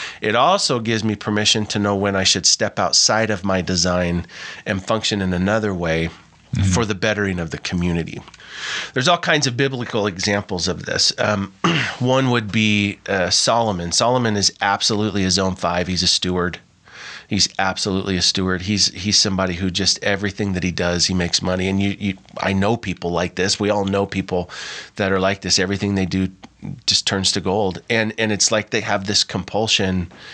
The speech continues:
Speaker 1: to amass, organize, s-, steward things.
Speaker 2: Mm-hmm.
Speaker 1: Um, the problem for Solomon is it got the best of him, and,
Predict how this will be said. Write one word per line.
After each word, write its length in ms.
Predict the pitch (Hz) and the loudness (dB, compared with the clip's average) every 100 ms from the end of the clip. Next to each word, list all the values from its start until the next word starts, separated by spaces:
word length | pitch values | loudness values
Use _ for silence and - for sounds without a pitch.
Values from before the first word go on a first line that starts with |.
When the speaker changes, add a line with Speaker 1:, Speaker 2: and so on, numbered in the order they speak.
| - - - - - | -16 -14 -16 -14 -4
Speaker 1:
to 220 | 113 95 | 0 2
amass, 760 | 95 95 95 95 - - - - - - _ - | 2 4 2 2 2 2 0 -4 -20 -20 _ -4
organize, 880 | 98 92 95 92 92 90 - - - - | -2 0 0 2 0 2 2 0 -4 -14
s-, 140 | - - - - - | -14 -14 -16 -20 -12
steward 640 | - - - 117 104 98 90 | -2 -2 0 0 0 0 -4
things. 760 | - - 101 90 87 82 - - | -4 0 2 2 2 2 0 -4
Speaker 2:
Mm-hmm. 100 | - | -4
Speaker 1:
Um, 360 | 98 90 90 85 - - - - - | 0 0 -2 -6 -12 -10 -8 -8 -8
the 80 | 104 | -2
problem 360 | 135 127 120 | 2 2 0
for 140 | 101 104 | -6 0
Solomon 500 | - 123 127 101 95 | 2 4 2 2 2
is 120 | 95 | 0
it 60 | |
got 200 | 92 101 | 0 -2
the 80 | - | -4
best 320 | 82 101 - | -2 0 0
of 140 | 90 87 | 0 -2
him, 160 | 82 82 - | -4 -6 -6
and, 460 | 107 98 92 90 82 | -2 0 2 0 -4